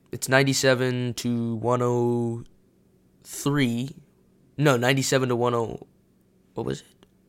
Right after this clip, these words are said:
Ninety-seven to one oh two. And then K D and Booker each hit, like, a jump shot and a layup each. They're able to get, they were able to get stops at the end 'cause LeBron had to pass out of it. Reaves had to take a wild shot that missed.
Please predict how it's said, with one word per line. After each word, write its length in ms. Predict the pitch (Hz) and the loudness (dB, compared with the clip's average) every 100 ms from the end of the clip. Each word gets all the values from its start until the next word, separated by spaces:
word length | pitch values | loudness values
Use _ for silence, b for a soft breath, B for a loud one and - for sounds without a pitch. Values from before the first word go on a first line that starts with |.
| _ _ _ _ | _ _ _ _
Ninety-seven 480 | 156 175 156 170 165 | 2 4 4 2 4
to 60 | 147 | 4
one 200 | 131 135 | 4 2
oh 100 | 123 | 2
two. 380 | - 156 131 - _ b b b b b | 0 -2 -2 -6 _ b b b b b
And 80 | 139 | 0
then 140 | 135 | 0
K 280 | - 147 151 | 0 2 2
D 420 | 139 143 143 139 | 2 0 0 0
and 200 | 127 123 | -2 0
Booker 420 | 120 127 139 131 123 - - | 0 0 4 2 0 -10 -6
each 240 | 135 123 | -4 -2
hit, 160 | 131 123 | 0 0
like, 160 | 120 | 0
a 60 | 113 | -2
jump 260 | 117 113 113 | -2 -4 -2
shot 360 | - 117 117 | 2 4 4
and 120 | - 120 | 0 -4
a 40 | |
layup 480 | 110 113 113 117 - - b b b b | -2 -2 0 -2 -4 -18 b b b b
each. 500 | - 123 135 - - - _ - | -6 -4 -4 -8 -12 -16 _ -4
They're 100 | 120 | -2
able 120 | 113 | -2
to 100 | 113 | -2
get, 320 | 117 120 - _ - - - | 0 -2 -4 _ -20 -20 -6
they 180 | 120 131 | 4 4
were 260 | 139 151 | 6 4
able 200 | 147 147 | 4 2
to 80 | 135 | 2
get 160 | 127 117 | 0 0
stops 320 | 127 123 - | 4 4 2
at 100 | 117 | -8
the 160 | 113 113 | -6 -8
end 160 | 110 | -8
'cause 240 | - 104 113 | -8 -8 -6
LeBron 300 | 110 113 113 | -6 -6 -6
had 100 | 113 | -8
to 80 | |
pass 320 | 113 - 110 - | -6 -4 -4 -2
out 220 | 113 113 | -2 -2
of 100 | 110 | -4
it. 300 | 113 113 - b b | -6 -8 -12 b b
Reaves 240 | - 135 117 | 0 2 4
had 80 | |
to 80 | 117 | 0
take 160 | 113 120 | 0 -4
a 60 | |
wild 300 | 110 110 113 | -2 0 0
shot 480 | 110 - 113 113 - | -2 0 2 2 -2
that 200 | - 113 | -6 -6
missed. 380 | 117 113 110 - | -4 -4 -6 -12